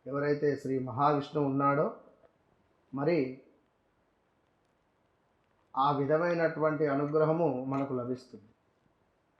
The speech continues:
ఈ వరలక్ష్మి యొక్క వ్రతాన్ని చేస్తే. శ్రేయస్సు,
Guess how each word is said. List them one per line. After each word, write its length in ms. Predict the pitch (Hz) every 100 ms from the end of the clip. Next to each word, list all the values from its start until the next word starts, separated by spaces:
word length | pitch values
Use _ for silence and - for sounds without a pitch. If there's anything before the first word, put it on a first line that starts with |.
| -
ఈ 60 | 127
వరలక్ష్మి 500 | 123 127 135 - 131
యొక్క 260 | 127 - 190 269 - - _ _ _ _ _ _ _ _
వ్రతాన్ని 500 | 127 123 139 127 -
చేస్తే. 260 | 113 - - _ _ _ _ -
శ్రేయస్సు, 640 | 135 139 139 - 147 143